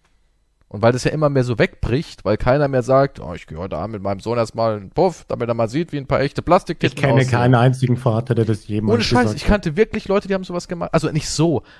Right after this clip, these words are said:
Speaker 1: aber ich kannte wirklich Menschen, die haben gesagt, sie waren das erste Mal im Bordell, weil ein Onkel oder sowas, der ein bisschen, der älter war, sie mitgenommen hat. Klingt pervers, <laughs> wenn man's
Speaker 2: Ja,
Speaker 1: laut
Speaker 2: das klingt
Speaker 1: ausspricht, aber
Speaker 2: eindeutig pervers, ja.
Speaker 1: aber ja, doch, ich glaube,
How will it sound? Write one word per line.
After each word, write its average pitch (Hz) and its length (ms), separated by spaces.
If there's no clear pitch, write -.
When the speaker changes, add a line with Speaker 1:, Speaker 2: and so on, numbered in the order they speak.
Speaker 1:
aber 117 380
ich - 140
kannte 220 340
wirklich - 300
Menschen, 190 380
die 160 80
haben 165 100
gesagt, 165 360
sie 131 100
waren 131 140
das - 100
erste - 260
Mal 202 80
im 165 140
Bordell, 170 500
weil 127 140
ein 127 120
Onkel 202 320
oder 170 140
sowas, 185 420
der 127 100
ein 117 60
bisschen, - 240
der 104 160
älter 196 300
war, 180 140
sie 180 120
mitgenommen 90 420
hat. 87 200
Klingt 170 180
pervers, 151 540
<laughs> - 500
wenn 147 100
man's 151 120
Speaker 2:
Ja, 143 100
Speaker 1:
laut 123 100
Speaker 2:
das 165 160
klingt 160 240
Speaker 1:
ausspricht, 220 240
aber - 120
Speaker 2:
eindeutig 117 380
pervers, 107 500
ja. - 140
Speaker 1:
aber 135 320
ja, 214 360
doch, 285 240
ich - 140
glaube, 208 400